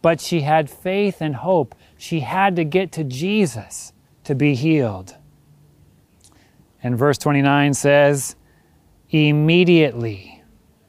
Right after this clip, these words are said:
the fountain of her blood was dried up, and she felt in her body that she was healed of the affliction." And Jesus immediately, knowing in himself that power had gone out of him,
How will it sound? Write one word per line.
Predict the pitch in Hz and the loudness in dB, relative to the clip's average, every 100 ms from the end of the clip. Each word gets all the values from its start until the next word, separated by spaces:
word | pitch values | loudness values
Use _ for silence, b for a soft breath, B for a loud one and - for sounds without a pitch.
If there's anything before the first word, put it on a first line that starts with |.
| _ _ | _ _
the | 123 | -10
fountain | 98 - 156 170 170 175 170 | -10 -2 0 2 0 0 0
of | 135 139 | 2 0
her | - 139 | 2 0
blood | 120 139 156 165 | 2 4 4 4
was | 139 135 120 | 2 -2 -2
dried | 113 139 147 147 | 0 2 2 4
up, | 147 175 - _ b b b | 4 4 0 _ b b b
and | 143 131 | -2 0
she | 160 | 0
felt | 139 165 175 175 | 2 4 2 0
in | 135 | -4
her | 139 | -4
body | 120 135 156 170 170 | -2 0 0 0 0
that | 135 120 | 0 -2
she | - - 175 185 190 185 | -6 -8 -4 -2 0 0
was | 143 135 - | 2 0 -2
healed | 175 190 190 165 | -2 2 2 0
of | 156 170 156 | 2 2 2
the | 165 170 | 2 0
affliction." | 151 143 147 - 120 107 98 - b b b b - | 0 -2 -4 -6 -10 -10 -12 -18 b b b b -4
And | 143 143 | -2 -2
Jesus | 120 156 208 147 131 120 | -2 -2 0 0 -2 -4
immediately, | 139 139 180 196 160 127 127 123 127 b b - | -4 -4 -2 0 0 0 -2 -2 -4 b b -8
knowing | 127 156 185 185 | 2 2 4 2
in | 170 | 0
himself | 165 143 175 170 - | 0 0 2 2 2
that | 120 | -6
power | - 156 170 165 | -6 0 2 2
had | 151 | 0
gone | 135 131 | 0 0
out | 139 160 | 0 0
of | 160 | -2
him, | 175 180 | -4 -6